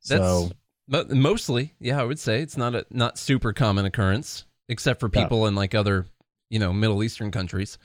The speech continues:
Speaker 1: But
Speaker 2: And it's this whole, you know, it's this whole ruling out of fear thing.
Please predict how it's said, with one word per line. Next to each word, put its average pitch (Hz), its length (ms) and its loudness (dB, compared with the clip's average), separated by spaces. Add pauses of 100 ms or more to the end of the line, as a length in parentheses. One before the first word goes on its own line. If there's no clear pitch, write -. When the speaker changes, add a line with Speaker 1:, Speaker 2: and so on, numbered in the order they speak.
(400)
Speaker 1:
But 104 340 0 (260)
Speaker 2:
And 156 80 4
it's 180 120 2
this 208 180 4
whole, 220 300 6
you 151 120 4
know, 151 160 6
it's - 120 2
this 139 140 2
whole 147 180 6
ruling 113 440 6
out 95 160 4
of 87 100 2
fear 101 500 2
thing. 76 440 -6